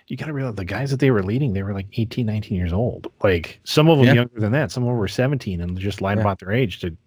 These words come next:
Speaker 1: so to get it. Like, lying about your age to go to war.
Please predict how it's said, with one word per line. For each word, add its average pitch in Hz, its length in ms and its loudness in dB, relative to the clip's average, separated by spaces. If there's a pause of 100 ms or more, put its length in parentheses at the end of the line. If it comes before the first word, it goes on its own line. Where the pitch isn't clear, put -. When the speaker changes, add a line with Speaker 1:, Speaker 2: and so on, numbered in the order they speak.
Speaker 1:
so 90 180 -4 (120)
to 104 80 -6
get 92 180 0
it. 80 80 -8 (340)
Like, 98 200 4
lying 117 300 4
about 117 320 2
your 104 140 0
age 87 360 -2
to - 80 -8
go 92 220 -2
to 82 60 -4
war. 80 340 -6